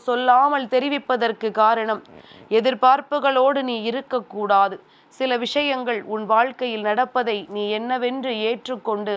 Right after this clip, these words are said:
அதனை உணர வேண்டும் என்பதற்காகத்தான் அப்பன் அதுபோன்று உனக்கு சொல்லியிருப்பேன். இப்பொழுது நான் முன்கூட்டியே உனக்கு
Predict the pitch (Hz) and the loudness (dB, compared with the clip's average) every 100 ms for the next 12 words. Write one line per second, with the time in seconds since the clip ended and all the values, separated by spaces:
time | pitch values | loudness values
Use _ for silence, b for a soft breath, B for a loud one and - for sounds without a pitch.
0 | 190 202 196 196 202 247 262 226 214 202 | 0 0 -4 -4 -2 0 -2 -2 -4 -4
1 | 196 190 208 226 190 180 190 180 180 - | -6 -6 -6 -4 -4 0 2 2 -2 -4
2 | 202 - B B B B 214 - 262 202 | -4 -4 B B B B -2 0 -2 -2
3 | - 190 208 196 226 269 226 208 190 190 | -2 0 0 -2 -2 -2 -4 -4 -4 -6
4 | - 185 - 214 240 214 190 175 - - | -8 -12 -8 -6 -4 -4 -4 -6 -8 -12
5 | - B B B B 240 - 277 277 285 | -16 B B B B -8 -2 0 2 2
6 | 254 247 240 254 302 311 302 247 294 277 | 2 2 2 -2 -6 -2 -4 -2 -4 -2
7 | 269 240 240 233 | -2 -2 -2 -4